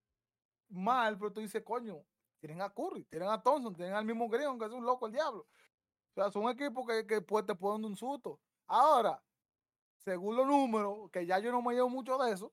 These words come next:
porque que ya los números recientemente se han vuelto locos. Ya el que, el que su vida era de que número, yo digo que se retire ya, porque que te, te,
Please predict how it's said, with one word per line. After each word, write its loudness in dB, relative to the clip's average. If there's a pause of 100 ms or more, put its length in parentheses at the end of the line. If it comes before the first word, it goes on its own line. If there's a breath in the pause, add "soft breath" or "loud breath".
porque -14
que -8
ya 4
los 2
números 0
recientemente -6
se -4
han -4
vuelto -2
locos. -2 (580)
Ya 4
el -2
que, 4 (180)
el 0
que -2
su -6
vida 2
era 2
de -8
que -2
número, 2 (240)
yo 4
digo 0
que -2
se -2
retire -2
ya, -2
porque -8
que -6
te, -14
te, -20